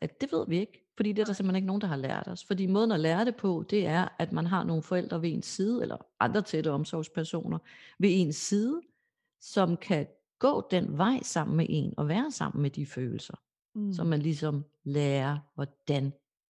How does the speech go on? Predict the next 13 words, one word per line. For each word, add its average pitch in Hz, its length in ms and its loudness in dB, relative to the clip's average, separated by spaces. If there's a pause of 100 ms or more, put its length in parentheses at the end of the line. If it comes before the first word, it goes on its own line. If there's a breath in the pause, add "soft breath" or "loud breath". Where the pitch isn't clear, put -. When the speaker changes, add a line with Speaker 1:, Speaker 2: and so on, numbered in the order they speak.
Speaker 1:
man 151 180 -2
kan - 360 -6 (460)
være 123 340 -4 (160)
med 127 80 -6
følelser. - 440 -8 (920)
Det 247 220 4
er 185 100 4
det, 185 300 4
som 160 420 -2 (1300)
rigtig 170 260 -2
mange - 320 -2
af - 160 -8
os - 200 -16